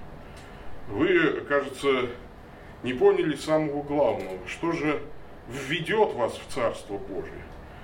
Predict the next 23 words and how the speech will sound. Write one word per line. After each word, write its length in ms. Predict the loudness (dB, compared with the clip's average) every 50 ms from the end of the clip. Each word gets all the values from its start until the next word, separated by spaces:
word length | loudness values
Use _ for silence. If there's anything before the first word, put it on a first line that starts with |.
| -16 -14 -14 -10 -6
Введет 360 | -4 -2 2 2 2 4 4
вас 180 | 4 4 4 4
в 120 | 0 -2
Царство 380 | 2 2 2 2 2 0 -4 -4
Божие 420 | -2 0 2 2 2 2 0 -2
не 100 | -2 -4
бесплатный 580 | -4 -4 -6 -6 -4 -2 0 0 0 0 -2 -4
бутерброд. 680 | -4 -6 -10 -6 -4 -4 -2 -2 -2 -2 -2 -2 -4 -8 -10 -14 -16 -16 -18 -16 -16 -16 -16 -14 -14 -16 -16 -16 -16 -16 -16 -16 -16 -16 -16 -16 -16 -16 -16 -16 -16 -16 -16 -16 -16 -14 -12 -10 -10 -10 -10 -10 -8 -2
А 600 | 2 4 4 4 4 4 6 6 6 6 4 2 0 2
вас 520 | 4 4 4 4 2 -2 -4 -6 -8 -8 -6
в 140 | -6 -4 -2
жизнь 460 | 0 0 0 2 2 0 0 0 0
вечную, 600 | 2 2 2 2 2 0 -4 -6 -6 -6 -6 -6 -8
в 40 |
Царство 480 | -6 0 4 4 4 4 2 -2 -2 -2
Божие 440 | 0 2 2 2 2 2 0 -4 -8 -10 -12 -14 -14 -14 -12 -12 -12 -12 -12 -14 -14 -12
введет 640 | -10 -8 -4 -4 -2 0 2 4 4 4 2 0 -4 -6 -4
совершенно 680 | -2 0 0 0 0 -2 -2 0 0 0 -2 -2 -4 -4 -8 -14 -16 -16 -16 -16 -16 -16 -16 -16 -16 -16 -16 -16 -12 -6
другая 460 | -4 -2 -2 2 2 2 2 2 0
пища 500 | -2 -2 -6 -8 -6 -6 -6 -6 -6 -6
и 60 | -6 -6
другое 440 | -4 -4 -4 -4 -4 -2 -2 -2
питье. 500 | -2 -4 -8 -12 -12 -12 -12 -10 -10 -10